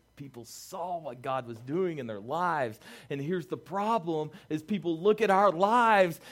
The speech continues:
and we look the exact same as the rest of the world, even though God says, "Hey, you should look a little bit different." But we don't.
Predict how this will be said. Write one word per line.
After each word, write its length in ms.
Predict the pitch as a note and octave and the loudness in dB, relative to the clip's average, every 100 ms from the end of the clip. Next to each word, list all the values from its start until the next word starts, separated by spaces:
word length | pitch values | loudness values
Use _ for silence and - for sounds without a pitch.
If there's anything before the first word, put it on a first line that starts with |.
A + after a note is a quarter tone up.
| F#3+ | -4
and 100 | F#3+ | 0
we 100 | G#3+ | 2
look 280 | G#3 A#3+ A#3 | 6 6 6
the 160 | A3+ | 2
exact 420 | G3+ D#3+ A3 A3 F3 | 2 2 -2 -2 -8
same 560 | - A#3 B3 C4+ A#3+ | 0 4 6 6 2
as 140 | F#3+ D#3 | -2 -4
the 100 | F3+ | 0
rest 360 | G#3+ A#3+ B3 | 2 2 -2
of 100 | A3 | -8
the 80 | E3+ | -8
world, 640 | E3 G3+ C#4+ C#4 A#3+ G3 | -6 0 4 4 4 2
even 180 | G#3 G3 | -2 -2
though 140 | G#3 G#3 | 0 2
God 360 | G3+ A3 A3+ | 4 4 4
says, 220 | - A3 | 2 2
"Hey, 120 | A3+ C4 | 4 2
you 260 | A3 C#4 | 2 0
should 220 | C#4+ E4+ | 2 2
look 260 | C#4 D4 D4 | 4 2 4
a 60 | C#4 | 2
little 260 | C#4 C4+ | 4 2
bit 220 | C4 G#3 | 0 0
different." 640 | F3+ B3 - A3+ F3+ A2+ - - _ _ _ _ _ _ _ _ _ _ _ _ _ _ _ _ - | 2 2 2 -2 -2 -4 -12 -20 _ _ _ _ _ _ _ _ _ _ _ _ _ _ _ _ -14
But 120 | B2 | -12
we 120 | B2+ | -10
don't. 560 | B2 E3 F3 B2 F#2 | -8 -6 -6 -8 -14